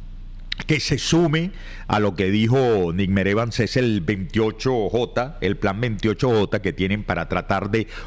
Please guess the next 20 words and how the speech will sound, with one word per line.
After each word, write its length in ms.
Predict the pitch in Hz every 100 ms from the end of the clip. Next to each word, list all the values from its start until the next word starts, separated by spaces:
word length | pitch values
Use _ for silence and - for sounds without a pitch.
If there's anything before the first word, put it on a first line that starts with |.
| 120
voltear 580 | 139 113 90 151 151
la 140 | 120 110
elección 480 | 98 - 127 113 110
con 180 | 113
artimañas 800 | 98 82 95 95 104 104 104 - - - -
en 200 | 98 95
los 200 | 95 -
centros 380 | 107 101 113 104
de 60 | 98
votación. 540 | 85 87 - 127 113 - - - - -
Algo 200 | 107 107
así 200 | 135 147
como 280 | 131 143 131
que, 220 | 120 110 -
"Y 160 | 120
el 180 | 113 107
que 120 | 113
se 220 | 104 104 80
queje, 560 | 123 175 202 202 220 - 85
lleva". 560 | 95 120 107 65 -